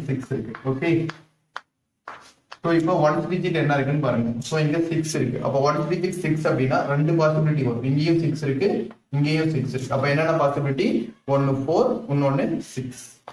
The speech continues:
ஓகே, so ஒன்னு ஃபோர், இன்னொன்னு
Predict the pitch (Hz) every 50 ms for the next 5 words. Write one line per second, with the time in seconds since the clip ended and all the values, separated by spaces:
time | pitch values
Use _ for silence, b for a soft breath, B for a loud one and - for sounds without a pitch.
0 | _ _ _ _ _ _ _ _ - - - - _ _ _ _ _ _ _ _
1 | _ - - - - _ _ _ _ _ _ - - - - 127 123 127 170 170
2 | 165 165 160 - - - - - - 143 139 139 135 135 135 135 135 - 165 202
3 | - - 226 - 143 143 147 143 139 147 311